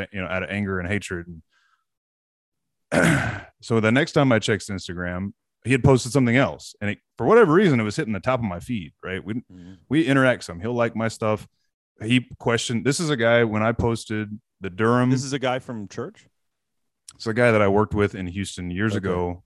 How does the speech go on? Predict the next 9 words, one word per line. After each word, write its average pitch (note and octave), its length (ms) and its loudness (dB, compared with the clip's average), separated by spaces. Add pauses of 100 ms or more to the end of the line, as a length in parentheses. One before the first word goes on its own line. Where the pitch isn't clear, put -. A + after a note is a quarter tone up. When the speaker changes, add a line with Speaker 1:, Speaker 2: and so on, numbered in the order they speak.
(540)
Speaker 1:
um, E2+ 420 -8
when F#2 100 -6
I F2+ 80 -4
was F2 220 -8
going F#2+ 200 -6
downtown F#2 640 -4
a F#2 40 -10
lot. F2+ 300 -4 (640)
Um, E2+ 540 -10